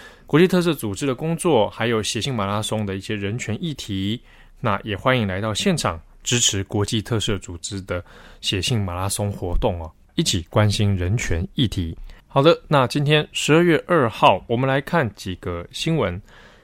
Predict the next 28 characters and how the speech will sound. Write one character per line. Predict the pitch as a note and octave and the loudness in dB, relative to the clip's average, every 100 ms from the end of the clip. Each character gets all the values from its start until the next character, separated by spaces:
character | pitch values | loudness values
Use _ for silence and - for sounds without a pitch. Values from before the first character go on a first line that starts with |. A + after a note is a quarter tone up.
| _ | _
第 | G3+ | 0
一 | G#3 | 4
条， | C3+ A#2 | 8 6
我 | A#2+ | 6
们 | A#2+ B2+ | 2 4
来 | C3+ A#2+ B2+ | 6 6 4
回 | - - A#2+ C3 | 0 -4 -2 -2
看 | - D3 A#2 | 0 0 0
一 | |
下 | G2+ - G2+ F2+ | -2 0 0 0
世 | E2+ - | 0 0
界 | B2 G#2+ | 2 2
杯。 | F#2+ F2 E2+ - _ - | 2 -4 -6 -14 _ -8
那 | G#2 F2+ E2 | -6 -6 -6
世 | - C#3 | -4 2
界 | C3+ | 2
杯 | B2 B2 A#2 - - - | 4 2 2 -6 -20 -8
又 | - A2 | -4 2
再 | C3 | 4
次 | A2 - - A2+ G2 | 4 0 -2 0 0
算 | F2+ A2 G2 - | -2 -2 -2 0
爆 | D3 G#2 | 2 2
冷 | F#2 | 0
门 | F2 F2+ | -2 -4
哦， | F2+ E2+ - | -4 -6 -2
日 | G#3+ | 4
本 | D3+ G#2 | 4 4
队 | D3+ | 4